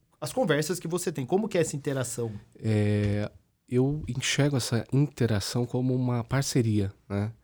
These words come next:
Speaker 2: Ela é, é um ganha-ganha pros dois lados, porque, ah, dentro da, do, do ambiente tributário nacional que nós vivemos, seja esfera federal, estadual ou municipal,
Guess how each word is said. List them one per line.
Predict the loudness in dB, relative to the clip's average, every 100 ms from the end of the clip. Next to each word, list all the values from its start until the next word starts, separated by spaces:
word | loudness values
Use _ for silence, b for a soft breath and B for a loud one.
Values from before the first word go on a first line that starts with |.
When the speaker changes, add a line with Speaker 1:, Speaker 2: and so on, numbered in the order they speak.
| _ _ _
Speaker 2:
Ela | -2 0 2
é, | 4 2 0 -4
é | -2 2
um | 4
ganha-ganha | 8 8 8 6 6 4 4
pros | 0 -2 2
dois | 2 4 4
lados, | 2 2 -2 -10 -8
porque, | -8 -4 2 4 4 b b b b b _
ah, | -4 0 0 0 -2 -4 -8
dentro | 0 6 6 4 0
da, | 2 2 4 2 -2 -10
do, | -14 -14 -10
do | -4
ambiente | -2 2 6 6 6 2 -4
tributário | -4 -4 -2 2 2 2
nacional | 0 0 -2 0 2 2
que | 0
nós | -4 -2
vivemos, | -2 0 0 0 -8 B B -12
seja | 0 4 6 6 4 2 b b
esfera | -12 0 2 4 2
federal, | 0 0 2 2
estadual | 2 0 0 4 4
ou | 6 6
municipal, | 8 6 4 0 -4 -2 -2 -2